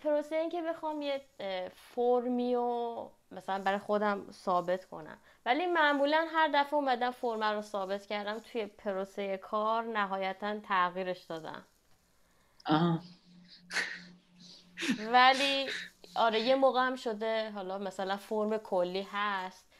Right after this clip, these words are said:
Speaker 1: جزئیات تغییر می‌کنه، یا
Speaker 2: مهم.
Speaker 1: مثلاً جزئیات هست، فرم کلی تغییر می‌کنه، یا اصلاً کلهم تغییر می‌کنه.
Speaker 2: مهم.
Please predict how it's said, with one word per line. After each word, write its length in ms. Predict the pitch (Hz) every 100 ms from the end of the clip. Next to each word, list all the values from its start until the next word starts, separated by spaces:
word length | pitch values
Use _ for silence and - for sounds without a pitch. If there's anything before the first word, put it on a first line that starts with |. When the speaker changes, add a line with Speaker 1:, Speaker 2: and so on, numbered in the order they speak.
| _
Speaker 1:
جزئیات 560 | - 202 196 196 196 -
تغییر 460 | 254 226 208 208 196
می‌کنه، 760 | 185 185 190 175 175 170 165 - - - -
یا 160 | 196
Speaker 2:
مهم. 0 |
Speaker 1:
مثلاً 680 | 196 180 175 170 180 185 180 - - _ _
جزئیات 680 | 196 190 185 185 180 190 202 - - -
هست، 440 | - 190 214 214
فرم 420 | - - 202 214 220
کلی 380 | 220 190 185
تغییر 420 | 208 220 196 196 196
می‌کنه، 340 | 185 185 180
یا 60 | 175
اصلاً 180 | 175 208
کلهم 760 | - 226 185 190 185 190 226
تغییر 680 | 233 214 226 277 - 311 294
می‌کنه. 640 | 254 247 - - 143 269 139
Speaker 2:
مهم. 200 | 247